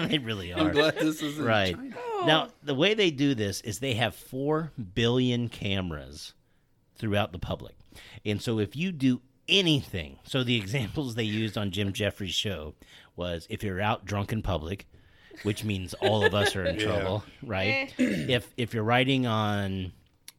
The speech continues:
Speaker 1: public transit and you take a seat and there's an elderly woman that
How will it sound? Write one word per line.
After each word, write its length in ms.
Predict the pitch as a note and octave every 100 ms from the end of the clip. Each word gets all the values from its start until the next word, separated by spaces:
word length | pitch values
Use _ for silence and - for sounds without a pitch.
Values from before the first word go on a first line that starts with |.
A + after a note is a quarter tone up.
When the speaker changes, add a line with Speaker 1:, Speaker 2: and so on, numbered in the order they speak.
| _ _ _ _
Speaker 1:
public 280 | C3 B2 A#2+
transit 480 | B2 G2 F2+ G2 - _ G2
and 760 | F#2+ F#2 F#2 E2+ F2+ E2+ D#2+ -
you 220 | F#2 F#2
take 260 | - G#2 -
a 40 |
seat 420 | - G2 E2+ - _ _ _ - -
and 100 | F2+
there's 180 | F#2 F#2+
an 100 | -
elderly 440 | A2 G#2 G2+ G2
woman 560 | F2+ F2+ F2+ F2 A2 B2+
that 280 | F2 E2+